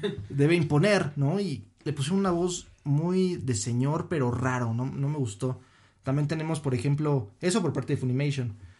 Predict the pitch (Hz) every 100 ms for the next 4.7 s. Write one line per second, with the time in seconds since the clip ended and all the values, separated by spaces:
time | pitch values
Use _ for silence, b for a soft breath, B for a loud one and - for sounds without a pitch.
0 | b 131 107 151 147 175 180 190 - 160
1 | - 131 131 147 147 - 123 123 135 139
2 | 135 160 135 120 123 120 - 202 - -
3 | 123 135 220 b b b 143 139 156 160
4 | 220 220 220 185 196 220 -